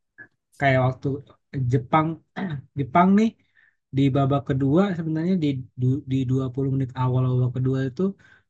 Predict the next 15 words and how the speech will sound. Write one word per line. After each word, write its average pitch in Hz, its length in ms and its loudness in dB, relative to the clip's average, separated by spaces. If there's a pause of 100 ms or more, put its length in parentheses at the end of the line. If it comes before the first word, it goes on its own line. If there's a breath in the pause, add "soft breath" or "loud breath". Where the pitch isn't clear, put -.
(120)
kita 139 160 0 (640)
walaupun 139 360 0
diserang, 147 420 2 (1300)
kita 127 140 -2 (120)
bisa, 156 180 0 (220)
masih 143 240 -2
bisa 147 140 -2 (100)
tuh 151 100 -4 (160)
buat 127 220 -2
bertahan 127 460 0 (580 soft breath)
dengan 123 220 4 (100)
baik, 156 300 4 (440)
menyerang 127 400 2 (120)
juga 123 180 2 (300)
pelan-pelan, 123 540 -2